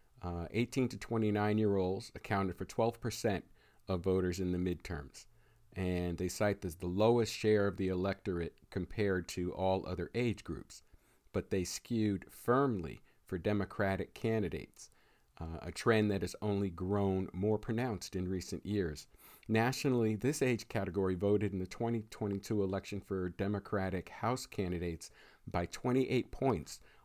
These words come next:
over Republican challengers. That's about the same as in twenty twenty, but considerably better than in stronger Republican years like twenty fourteen. Thirty to, uh, forty-four-year-olds were the only other age group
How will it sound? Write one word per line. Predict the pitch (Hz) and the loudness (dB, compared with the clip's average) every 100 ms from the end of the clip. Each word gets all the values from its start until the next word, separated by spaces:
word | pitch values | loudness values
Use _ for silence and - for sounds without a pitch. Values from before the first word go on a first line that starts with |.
| - | 0
over | 101 104 98 | 6 6 6
Republican | 92 90 107 98 95 92 | 0 0 0 0 0 -2
challengers. | 90 113 104 90 82 57 - - _ _ _ - - | -2 0 0 0 -4 -8 -16 -20 _ _ _ -20 -2
That's | 107 123 | 2 2
about | 120 - 127 - | 2 4 4 4
the | |
same | 147 139 131 120 | 0 2 4 2
as | 104 104 | 0 -4
in | 92 | -4
twenty | 120 107 95 | 0 2 0
twenty, | - 123 101 85 - - - - | 0 0 2 0 -4 -16 -20 -4
but | 104 101 | -2 0
considerably | - 101 - 143 147 123 113 107 | -2 -2 2 2 4 2 2 -2
better | 92 - 120 107 85 87 - - | 0 2 4 4 0 -4 -12 -16
than | 87 101 95 95 | -2 2 2 2
in | 92 | 0
stronger | 92 - 110 107 104 104 | -2 0 4 4 4 2
Republican | 98 92 160 135 110 110 90 | 2 0 0 2 0 0 0
years | 92 87 85 - | 2 0 -2 -4
like | 85 - | -8 -8
twenty | 95 85 | -6 -6
fourteen. | - 71 - - 104 78 - _ _ _ - - _ _ _ - | -8 -12 -8 -2 0 -2 -6 _ _ _ -20 -20 _ _ _ -2
Thirty | - 131 139 131 | 6 8 8 4
to, | - 123 117 117 - | 2 0 0 0 0
uh, | 104 95 87 | -2 -2 -4
forty-four-year-olds | - 131 117 110 147 160 156 110 90 90 90 - - - _ - | 4 6 6 2 4 4 6 6 4 2 0 -4 -12 -20 _ -6
were | |
the | 101 - | -2 0
only | 120 147 156 139 | 2 4 4 4
other | 151 107 - | 4 0 0
age | 101 95 - | 0 0 -2
group | - 95 | -2 -2